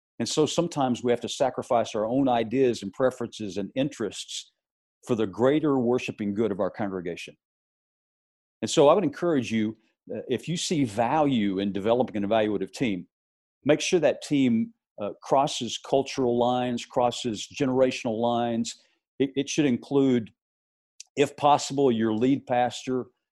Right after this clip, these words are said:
uh, worship leading people, tech people, interior designers, builders, uh, professional photographers, all those people that are creatives that could come on there that have varying views and understanding about music and worship.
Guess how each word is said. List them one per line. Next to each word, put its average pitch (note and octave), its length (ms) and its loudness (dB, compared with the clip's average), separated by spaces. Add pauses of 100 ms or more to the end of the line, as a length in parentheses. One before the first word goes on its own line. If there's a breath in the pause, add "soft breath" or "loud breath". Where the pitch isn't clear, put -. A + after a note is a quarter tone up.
(160)
uh, G2+ 160 -2
worship B2 520 2
leading C3 320 2
people, A#2+ 380 -2
tech - 360 -4
people, C3 500 -2 (300)
interior C#3+ 460 0
designers, A#2 720 -2
builders, C#3+ 920 0 (360)
uh, G2+ 360 2
professional C3+ 460 -2
photographers, C3+ 640 -2
all C#3+ 160 0
those F3+ 200 -2
people D3+ 340 -2
that A2+ 140 0
are G2+ 100 -2 (140)
creatives B2+ 640 2 (360)
that A2+ 120 -10
could A#2 140 -8
come E3 180 -4
on D3 200 4
there A2 380 2
that G#2 200 -4
have G#2+ 320 -4 (240)
varying B2+ 580 0
views A2+ 520 2
and G#2+ 120 -4
understanding A#2+ 640 -4
about G2 240 -4
music A2+ 280 -6
and G2 80 -6
worship. G2 320 -6